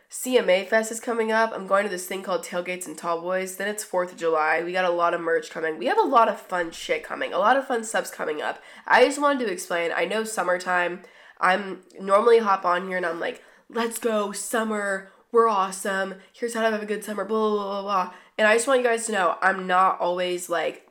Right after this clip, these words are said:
boom, boom, boom, excited, great, fun, everything. There's times where it's like, "What's going on? What am I doing? Who even am I? Who am I friends with? What, am I even happy?"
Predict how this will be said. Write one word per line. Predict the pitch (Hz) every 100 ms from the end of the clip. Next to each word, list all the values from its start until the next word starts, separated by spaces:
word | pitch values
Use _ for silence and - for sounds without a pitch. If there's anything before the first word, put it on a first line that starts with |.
| -
boom, | 233 233
boom, | 220 214
boom, | 214 190 170
excited, | 170 - 180 175 180 175
great, | - 170 165 170 -
fun, | - 175 165 156 151 -
everything. | 165 165 175 175 160 165 - _ _
There's | 208 202 208
times | 214 185 175 -
where | 170
it's | 165 -
like, | 165 160 165 - _ _ _ -
"What's | 165 180 -
going | 196 185 185
on? | 175 170 170 170 -
What | 190 170
am | 180
I | 180
doing? | 175 170 170 165 165 165 - _ _
Who | - 208 214
even | 214 208 196 185 180 175 _ _ _ _ _
am | 175 175 175
I? | 175 170 175
Who | 180 202
am | 208
I | 190 180
friends | - 180 175 175
with? | 175 170 170 170
What, | 170 170 185 190 175
am | 180
I | 170
even | 180 185 175
happy?" | - 180 175 185 196 190 190 -